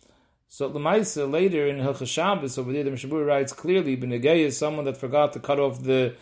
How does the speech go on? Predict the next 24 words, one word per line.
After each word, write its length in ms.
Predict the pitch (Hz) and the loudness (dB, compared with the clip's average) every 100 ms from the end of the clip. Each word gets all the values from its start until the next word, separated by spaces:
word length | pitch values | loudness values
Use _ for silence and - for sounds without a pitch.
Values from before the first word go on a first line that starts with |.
| - _ - | -20 _ -8
nails 640 | 117 160 175 131 101 - - - _ 135 | 2 6 6 4 0 -8 -16 -20 _ 0
erev 260 | 139 127 | 2 2
Shabbos, 480 | - 175 190 143 123 | 0 2 2 0 -4
and 100 | 120 | -6
there's 80 | 113 | -4
a 60 | 120 | -6
tefillah 320 | - 160 160 | -2 0 0
on 120 | 160 | 0
Shabbos." 640 | 127 214 233 175 165 - - _ _ _ _ _ _ | 2 4 4 2 0 -6 -12 _ _ _ _ _ _
The 220 | 147 156 | 4 4
Mishnah 280 | 156 135 156 | 4 -2 -2
Berurah 180 | 180 175 | 0 2
learns 260 | 196 208 | 2 2
over 140 | 165 156 | 2 2
there 140 | 151 | 4
that 120 | 151 | 4
it's 140 | 147 139 | 0 -2
considered 560 | 147 131 185 196 156 | -6 -4 0 2 0
a 80 | 147 | -2
chatzitza, 580 | 139 160 214 233 185 139 | -2 -2 -2 -4 -6 -6
even 200 | 147 156 | -6 -2
though 160 | 147 147 | 2 2
on 140 | 143 | 2
Shabbos 640 | 127 165 208 151 139 - | 2 4 4 2 -2 -6